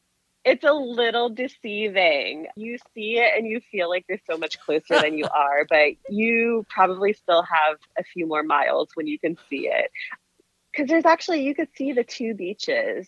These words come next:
Speaker 1: at one point.
Speaker 2: Oh, really?
Speaker 1: Um, yeah, you could see both of 'em. And it's really cool. I wish I got a picture of that, actually.
Speaker 2: I wish you did, too.
Speaker 1: And
Speaker 2: I'd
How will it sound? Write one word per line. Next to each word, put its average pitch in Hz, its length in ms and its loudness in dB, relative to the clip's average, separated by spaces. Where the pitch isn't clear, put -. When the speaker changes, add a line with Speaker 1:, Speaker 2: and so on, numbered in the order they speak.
Speaker 1:
at 180 160 4
one 170 180 0
point. 135 560 -8
Speaker 2:
Oh, 175 120 4
really? 160 520 2
Speaker 1:
Um, 156 440 2
yeah, 196 280 8
you 180 120 6
could 196 140 -12
see 233 140 -8
both 180 260 0
of 143 140 -2
'em. - 280 -6
And 214 120 8
it's 214 120 4
really 311 240 4
cool. 180 240 2
I 151 140 4
wish 220 180 0
I 220 60 4
got 175 120 4
a - 40 -4
picture 151 320 -4
of 135 80 -2
that, 139 160 -2
actually. 143 500 -6
Speaker 2:
I 127 60 -6
wish 147 260 -4
you 135 60 -8
did, 135 180 -4
too. 190 80 2
Speaker 1:
And 160 240 6
Speaker 2:
I'd 120 80 4